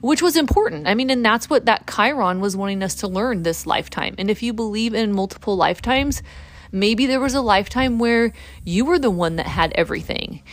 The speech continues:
and maybe you weren't very nice to the people who didn't. And so maybe this time around, you had to have that challenge of learning to find self-worth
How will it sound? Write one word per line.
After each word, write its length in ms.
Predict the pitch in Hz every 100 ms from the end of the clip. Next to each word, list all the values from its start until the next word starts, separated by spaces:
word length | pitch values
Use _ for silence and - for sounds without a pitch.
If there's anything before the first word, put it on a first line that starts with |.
| - -
and 360 | 214 208 -
maybe 380 | - 196 220 220
you 400 | 226 196 190 226
weren't 240 | 226 233 208
very 200 | 233 226
nice 360 | 185 254 -
to 80 | 254
the 60 | -
people 280 | 226 220
who 120 | 196 202
didn't. 540 | 175 214 - - - - - - -
And 160 | 208
so 120 | 233
maybe 300 | 226 233 226
this 340 | 196 180 262 -
time 300 | - 220 202
around, 560 | 190 185 175 175 180 - - - - - - -
you 160 | 233
had 240 | 190 220 202
to 60 |
have 320 | 202 208 208 196
that 240 | 190 -
challenge 540 | - 196 185 180 175 -
of 680 | 185 175 175 170 165 - - - - - - - - - - - - - - -
learning 500 | 208 220 214 220 226
to 120 | 220
find 440 | 190 190 185 190 185
self-worth 720 | 196 180 - 175 175 175